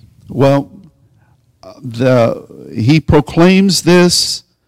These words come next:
these things that we just said, and one of the seraphs, uh, came and had a live coal from the altar, part of the altar, as Pastor Larry taught so eloquently on several years ago,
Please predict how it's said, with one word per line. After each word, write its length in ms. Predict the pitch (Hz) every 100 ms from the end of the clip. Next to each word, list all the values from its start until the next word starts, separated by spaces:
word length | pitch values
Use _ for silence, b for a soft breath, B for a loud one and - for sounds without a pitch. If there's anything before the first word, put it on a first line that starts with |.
| _ _ _ -
these 240 | 117 -
things 260 | 151 170 160
that 80 |
we 140 | 165 175
just 260 | 160 165
said, 400 | - 160 151 151
and 220 | 135 107 101
one 240 | 123 160
of 80 | 160
the 100 | 160
seraphs, 800 | - 175 175 170 180 - - - b b b b b b b -
uh, 140 | 90 -
came 580 | - 165 160 170 180 175 -
and 300 | 135 127 123
had 280 | 131 139 135
a 60 | 117
live 480 | 117 139 160 165
coal 440 | - 170 165 165 170
from 320 | - 135 131
the 160 | 120 113
altar, 640 | 123 143 - 165 160 -
part 440 | - 147 165 165
of 260 | 143 151 135
the 140 | 135
altar, 460 | 135 147 - 160 151
as 140 | 107
Pastor 360 | - 135 127 127
Larry 360 | 127 143 147
taught 260 | 135 143 139
so 240 | - 135
eloquently 560 | 131 151 - 156 139 143
on 220 | 143 147
several 320 | 139 131 127
years 200 | 131 147
ago, 320 | 147 139 147